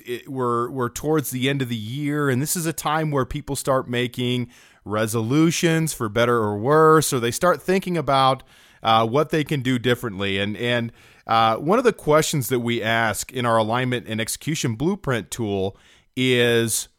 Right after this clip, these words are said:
"What do you need to start doing this year? What do you need to stop doing? And what do you need to keep doing?" So all of us, regardless of where you're at in your business or in your life,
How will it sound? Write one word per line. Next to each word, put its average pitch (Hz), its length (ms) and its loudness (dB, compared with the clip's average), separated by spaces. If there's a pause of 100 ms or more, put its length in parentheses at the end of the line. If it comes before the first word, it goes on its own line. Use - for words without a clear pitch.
(420)
"What 160 360 0
do 180 80 -4
you 170 240 0
need 151 400 -2
to 110 540 -2 (520)
start 160 600 0
doing 185 460 0 (760)
this 151 300 -2
year? 156 400 0 (400)
What 127 200 2
do 185 60 2
you 185 140 4
need 151 220 2
to 117 80 0
stop 190 580 2
doing? 110 500 -2 (360)
And 143 180 2
what 165 120 6
do 175 40 4
you 170 160 2
need 165 200 0
to 139 100 0
keep - 560 -8
doing?" 98 360 -2 (300)
So 220 340 2
all 269 300 6
of 135 80 0
us, 135 240 4
regardless 220 500 0
of 147 140 -2
where 165 160 0
you're 151 240 2
at 90 380 0
in 135 160 0
your 135 120 0
business 98 560 -4
or 131 300 0
in 143 160 0
your 156 140 0
life, 85 440 -10